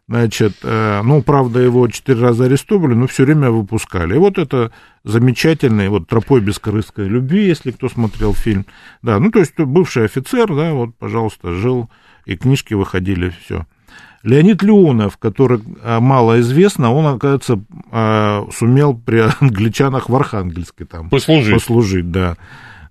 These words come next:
Speaker 1: А,
Speaker 2: Слушай, ну Леонов же ведь это классик.
Speaker 1: Да, это классик.
Speaker 2: Это
Speaker 1: Это второй
Speaker 2: классик.
Speaker 1: после Шолохова, э, да, писатель. Был бы Олеша, но он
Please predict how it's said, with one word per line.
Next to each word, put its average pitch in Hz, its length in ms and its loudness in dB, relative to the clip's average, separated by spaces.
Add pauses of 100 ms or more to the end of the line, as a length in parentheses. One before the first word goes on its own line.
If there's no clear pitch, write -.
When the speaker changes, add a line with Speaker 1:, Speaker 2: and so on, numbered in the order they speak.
(120)
Speaker 1:
А, 113 300 0
Speaker 2:
Слушай, 101 300 2
ну 107 200 6
Леонов 120 640 4
же 90 140 -2
ведь 92 200 0
это 104 180 0
классик. 139 540 2
Speaker 1:
Да, 127 280 0
это 104 200 -6
классик. 104 420 -4
Speaker 2:
Это 104 180 2
Speaker 1:
Это 117 40 -2
второй 151 280 0
Speaker 2:
классик. 147 180 2
Speaker 1:
после 113 340 -4
Шолохова, 98 720 -4
э, - 460 -12 (340)
да, 101 360 -8
писатель. - 560 -10 (360)
Был 151 240 2
бы 143 220 2 (460)
Олеша, 135 720 2
но 117 160 0
он 139 140 2